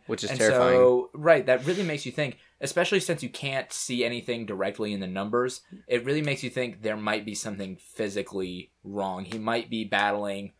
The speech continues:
Speaker 2: an injury that has yet to manifest itself, but the Dodgers clearly
Speaker 1: <clears throat>
Speaker 2: saw signs of.
Speaker 1: And for the most part, uh, looking at his pitch F X data, the break on his pitches has mostly,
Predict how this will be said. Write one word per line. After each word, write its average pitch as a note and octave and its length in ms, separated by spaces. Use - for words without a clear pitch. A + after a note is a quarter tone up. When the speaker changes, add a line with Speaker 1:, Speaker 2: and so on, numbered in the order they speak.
Speaker 2:
an G#2 120
injury G2 640
that F#2+ 600
has A#2+ 220
yet A#2+ 200
to A#2+ 80
manifest A2+ 460
itself, G2+ 600
but G#2 180
the A2 80
Dodgers A2 380
clearly A#2+ 360
Speaker 1:
<clears throat> G2 80
Speaker 2:
saw F#2 100
signs F2 300
of. - 220
Speaker 1:
And C#3+ 280
for F#3+ 140
the G3+ 80
most F3+ 220
part, A2+ 260
uh, F#2+ 140
looking B2 360
at A2 140
his A2 260
pitch - 280
F G#2+ 60
X G#2 200
data, G#2 420
the A2+ 80
break A#2 720
on A#2 140
his A#2 140
pitches A#2 640
has A2+ 460
mostly, A2+ 640